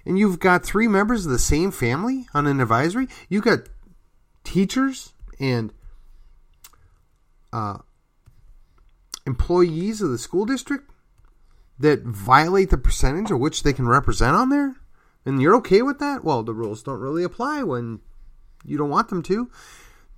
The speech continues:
Again, this is just another example of the rules are for thee, not for we,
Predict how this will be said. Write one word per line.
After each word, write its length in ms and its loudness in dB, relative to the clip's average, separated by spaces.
Again, 560 0
this 200 -2
is 60 -10
just 220 -2
another 280 2
example 600 -2
of 120 -6
the 100 -4
rules 460 -4
are 100 -2
for 360 -4
thee, 640 2
not 300 2
for 220 0
we, 440 -4